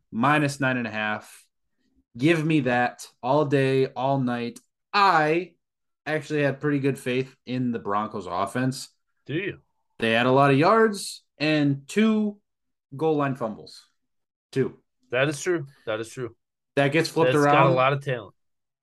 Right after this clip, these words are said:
Speaker 1: That's all of a sudden a thirty to seventeen game. You know, two plays, two plays that were more likely to go in their favor.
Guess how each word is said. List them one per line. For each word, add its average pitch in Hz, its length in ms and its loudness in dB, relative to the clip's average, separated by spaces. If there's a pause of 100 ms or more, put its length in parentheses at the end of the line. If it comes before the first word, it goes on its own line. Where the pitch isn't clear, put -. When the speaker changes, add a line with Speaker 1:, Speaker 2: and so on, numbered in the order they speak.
(100)
Speaker 1:
That's 139 360 -2
all 143 200 4
of 139 40 4
a 131 40 0
sudden 135 300 -2
a 110 80 -8
thirty 135 460 -2
to 107 360 -6
seventeen 117 640 -4
game. 87 360 -8 (720)
You 98 140 -8
know, 101 200 -6 (100)
two 202 140 0
plays, - 460 0 (560)
two 160 120 -4
plays 127 400 -2 (380)
that 120 300 -4 (680)
were 147 220 0
more 147 280 6
likely 143 440 2
to 120 60 -2
go 123 200 -2
in 113 80 -2
their 107 140 -4
favor. 98 400 -8